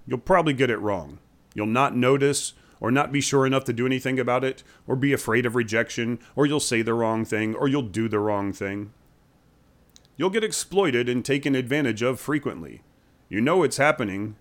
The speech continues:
but you don't have the ability to stop it, and you refuse to reject the people that exploit you, because then you'd find yourself alone. You know that time when a friend casually said something insensitive and you worried about it for an hour or so?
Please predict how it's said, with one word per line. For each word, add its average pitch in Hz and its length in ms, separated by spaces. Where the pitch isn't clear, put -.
but 113 220
you 123 60
don't 160 260
have 147 160
the 143 80
ability 131 380
to 131 80
stop 98 360
it, 107 160
and 120 100
you 135 80
refuse 143 520
to - 120
reject 160 360
the 139 80
people 117 300
that 117 120
exploit 139 500
you, 87 240
because 117 520
then 135 280
you'd 117 220
find 92 200
yourself 90 380
alone. 87 500
You 131 140
know 170 160
that 165 260
time 156 380
when 139 160
a 107 80
friend 143 380
casually 123 420
said 123 260
something 123 360
insensitive 123 640
and 107 100
you 92 120
worried 120 260
about 117 260
it 101 120
for 107 140
an 90 100
hour 123 280
or 143 60
so? 156 380